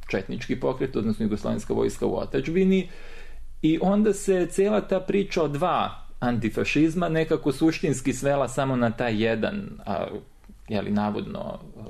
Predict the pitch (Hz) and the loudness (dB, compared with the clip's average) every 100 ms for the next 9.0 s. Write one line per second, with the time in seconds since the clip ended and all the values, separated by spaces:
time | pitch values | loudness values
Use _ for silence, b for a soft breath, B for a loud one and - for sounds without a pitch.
0 | 110 - 101 104 107 107 104 143 - 175 | -8 -2 -2 0 0 2 0 -2 -2 -2
1 | 147 - - 107 - - 165 151 B B | -2 -4 -6 -8 -10 -8 0 0 B B
2 | B B B 107 117 117 120 104 98 - | B B B -10 -6 0 0 0 -4 -4
3 | 98 - - 110 - B B B - 101 | -6 -6 -10 -6 -6 B B B -6 -2
4 | 107 101 107 107 - 113 - 107 - - | 0 0 0 -4 -4 -4 -4 -6 -4 -2
5 | 143 185 240 202 - 165 196 202 190 175 | 0 2 2 0 0 2 4 4 4 4
6 | 170 147 - 165 160 170 160 151 151 160 | 2 0 0 0 2 2 2 2 4 4
7 | 170 170 143 143 147 147 143 139 139 135 | 4 2 0 0 2 2 0 0 2 0
8 | 135 - 135 123 120 123 123 117 110 | -2 2 4 4 2 0 0 0 0